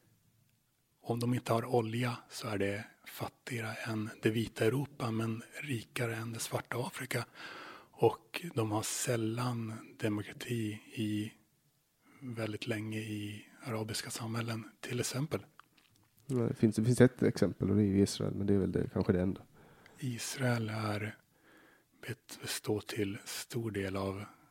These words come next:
Speaker 1: folk med europeisk genetik.
Speaker 2: Men det ligger i Mellanöstern. Men, men
Speaker 1: Just
Speaker 2: du förstår
Speaker 1: det, länge, och Australien ligger i Oceanien och U S A och Kanada ligger i Nordamerika.
Speaker 2: Mm.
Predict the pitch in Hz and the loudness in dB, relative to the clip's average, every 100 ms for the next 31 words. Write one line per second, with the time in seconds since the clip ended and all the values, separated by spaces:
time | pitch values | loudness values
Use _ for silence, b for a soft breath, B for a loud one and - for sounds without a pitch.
0 | _ - - 104 - 104 101 101 101 101 | _ -16 -10 -8 -8 -6 -6 -2 -2 -2
1 | - 107 104 98 - - - 104 104 - | -4 -6 -4 -6 -6 -8 -4 -4 -4 -10
2 | 120 - 110 104 101 98 98 - - 113 | -8 2 6 8 8 6 4 2 -2 -6
3 | - 127 - - - - 117 117 127 127 | -6 -8 -10 -16 -6 10 12 12 12 12
4 | 127 120 139 139 - 135 - - 120 - | 12 12 12 12 10 8 8 4 6 6
5 | - 139 131 117 113 107 110 107 - 131 | 8 10 8 6 6 4 2 0 0 0
6 | 127 120 117 110 104 - - B B B | 0 0 0 0 -2 -4 -8 B B B
7 | B B - _ - 120 - 117 117 - | B B -20 _ -4 -2 0 2 2 0
8 | - - 127 117 107 104 104 104 104 101 | -4 0 2 2 -2 -2 -2 0 0 -2
9 | 101 107 104 131 151 - b b b | -2 -4 -2 -2 -4 -8 b b b